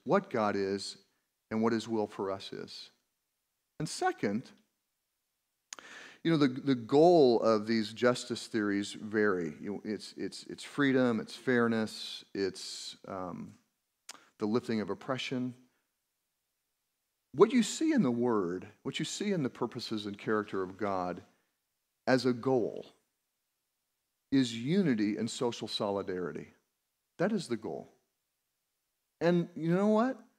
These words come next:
No one is left out. It's not like utilitarianism where, well, the good is only possible for eighty percent of the people, therefore we're gonna have to put twenty percent of the people under oppression in order for the eighty percent to enjoy the goodness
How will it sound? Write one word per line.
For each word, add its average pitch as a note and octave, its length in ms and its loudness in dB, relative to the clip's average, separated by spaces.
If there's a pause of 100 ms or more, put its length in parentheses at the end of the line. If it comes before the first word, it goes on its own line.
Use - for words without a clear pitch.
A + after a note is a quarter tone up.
(760)
No E3+ 240 6
one C3 280 6
is A2+ 140 -6
left A2+ 260 2
out. - 340 -6 (1200)
It's D#3+ 120 0
not B3+ 120 6
like G#3+ 180 6 (480)
utilitarianism F3 880 2
where, B2+ 200 4 (200)
well, D#3+ 260 6
the C3+ 220 0
good E3 380 6
is D3+ 160 2
only D3 200 2
possible D#3 600 0
for - 320 -2
eighty D3+ 280 4
percent D3+ 380 -4
of C3 80 0
the A#2 80 0
people, A2+ 400 -2
therefore A#2 380 -2
we're A2+ 100 0
gonna A#2 200 -2
have A2+ 240 -2
to A#2+ 80 -10
put A2+ 240 -6 (160)
twenty F3 300 -4
percent B2+ 360 -2
of A2+ 60 0
the G#2+ 80 0
people A2 380 -4
under G#2+ 340 0 (180)
oppression B2 480 0
in A2 120 2
order A2 240 0
for - 140 -8
the G#2+ 160 -2 (320)
eighty D3 260 6
percent A#2 420 -4
to A2+ 120 -2
enjoy G#2 300 0
the G2+ 100 -2
goodness G2+ 560 -4